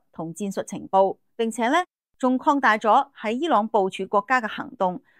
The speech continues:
推進咗秘密外交嘅建立區域聯盟。而海灣國家確實而家喺集體企喺美國同以色列嗰邊。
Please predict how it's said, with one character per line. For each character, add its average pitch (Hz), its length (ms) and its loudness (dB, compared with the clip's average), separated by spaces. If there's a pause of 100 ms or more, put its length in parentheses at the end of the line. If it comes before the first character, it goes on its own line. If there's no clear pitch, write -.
(160)
推 320 200 0
進 220 220 0
咗 196 260 2
秘 202 140 2
密 196 80 -4 (160)
外 180 160 -2
交 247 240 4
嘅 180 300 2
建 208 240 -6
立 190 40 0 (200)
區 262 60 -2
域 233 220 -2
聯 151 160 -6
盟。 139 140 -6 (1040)
而 214 160 -4
海 208 140 -4
灣 339 260 2
國 254 220 -2
家 285 360 2
確 240 220 -4
實 - 140 -2 (100)
而 160 100 -14
家 - 160 -4
喺 220 140 -6
集 190 240 -4
體 208 140 -6
企 208 200 -6
喺 202 120 -6
美 175 200 -6
國 - 320 -2
同 160 240 -6
以 170 60 -8
色 330 180 -8
列 185 120 -8
嗰 160 200 -6
邊。 240 200 -2